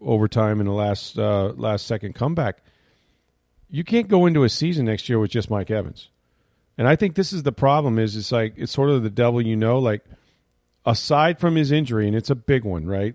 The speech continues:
Uh, guys come back from this thing the way pitchers come back from Tommy John, but you're talking about his wheels, and he got hurt really late in the season. There was only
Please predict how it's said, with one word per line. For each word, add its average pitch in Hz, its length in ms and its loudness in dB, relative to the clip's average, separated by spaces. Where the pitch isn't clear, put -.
Uh, 117 140 -4
guys 117 360 -2
come 131 180 -2
back 127 240 -2
from 113 120 -2
this 107 180 -2
thing 113 220 -2
the 110 60 0
way 110 140 2
pitchers 117 340 -4
come 110 160 -2
back 110 180 -2
from 101 120 -6
Tommy 107 300 -2
John, 110 440 -2
but 117 140 2
you're 110 80 -2
talking 131 300 2
about 139 240 2
his 113 120 0
wheels, 113 600 -2
and 107 340 -2
he 120 100 0
got 131 220 -2
hurt 123 260 0
really 117 400 2
late 127 180 0
in 131 60 -8
the 117 80 -4
season. 123 360 -4
There 104 100 -2
was 107 160 -2
only 117 360 -2